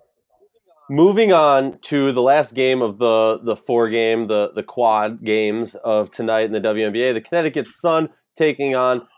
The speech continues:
the L A Sparks. We could flash back to their first meeting of the season. I'm gonna hold off on that real quick just because there's been a lot of fluidity. And I know early in the season we saw it because Curt Miller was trying to figure out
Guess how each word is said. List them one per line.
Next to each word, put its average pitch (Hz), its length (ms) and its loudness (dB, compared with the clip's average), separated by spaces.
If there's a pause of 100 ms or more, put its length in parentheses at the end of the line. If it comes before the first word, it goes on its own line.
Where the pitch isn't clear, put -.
the 127 60 0
L 127 160 2
A 120 80 2
Sparks. 135 580 -4
We 139 120 -8
could 180 280 0
flash 165 380 0
back 135 280 0
to 131 80 -12
their 123 340 0 (240)
first 151 260 -2
meeting 139 300 -2
of 120 80 -2
the 117 80 -2
season. 139 560 -2 (180)
I'm 131 100 -2
gonna 151 120 2
hold 139 260 -2
off 151 220 2
on 143 80 -2
that 123 160 0
real 113 180 -2
quick 120 240 -6
just 143 240 -6
because 151 440 -2 (220)
there's 143 220 0
been 180 160 0
a 202 60 2
lot 156 220 2
of - 120 -10
fluidity. 120 600 0
And 107 100 0
I 117 80 0
know 170 280 2
early 139 260 0
in 160 80 -2
the 156 60 -2
season 160 360 -4
we 156 100 -2
saw 147 300 -2
it 139 100 -4
because 127 380 -2
Curt 143 200 -2
Miller 127 240 0
was 113 140 -6
trying 135 220 -4
to 107 60 -6
figure 123 340 -4
out 113 320 2